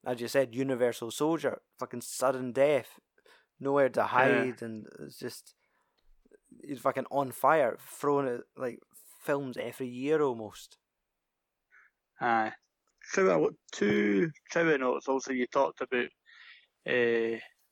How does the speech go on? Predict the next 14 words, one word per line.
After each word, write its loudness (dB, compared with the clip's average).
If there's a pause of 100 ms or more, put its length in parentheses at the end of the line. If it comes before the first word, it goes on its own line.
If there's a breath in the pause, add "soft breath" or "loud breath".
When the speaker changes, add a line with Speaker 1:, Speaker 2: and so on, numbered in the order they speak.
(240)
Speaker 2:
like, -6 (400)
Frank -2
Dux 0 (140)
being, -2
like, -4
one 0
of -2
the 0
stunt -2 (380)
Speaker 1:
Oh -2
shit! -2
Aye, 0 (120)
yeah. 0
Speaker 2:
like, -4